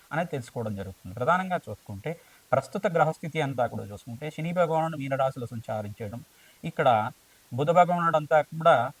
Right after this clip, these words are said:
ఇక్కడ క-, ప్రధానంగా రవి బుధ, ఆ, కలియుగతో పాటు అంగారకుడి కలియుగతో పాటు తులరాశిలో ప్రవేశించేయడం, శుక్రుడంతా కూడా కన్యారాశిలో నీచ స్థానంలో సంచారం చేయడం జరుగుతుంది.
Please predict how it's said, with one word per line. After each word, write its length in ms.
ఇక్కడ 260
క-, 160
ప్రధానంగా 480
రవి 380
బుధ, 140
ఆ, 60
కలియుగతో 460
పాటు 180
అంగారకుడి 560
కలియుగతో 280
పాటు 280
తులరాశిలో 540
ప్రవేశించేయడం, 600
శుక్రుడంతా 480
కూడా 240
కన్యారాశిలో 540
నీచ 200
స్థానంలో 380
సంచారం 420
చేయడం 200
జరుగుతుంది. 520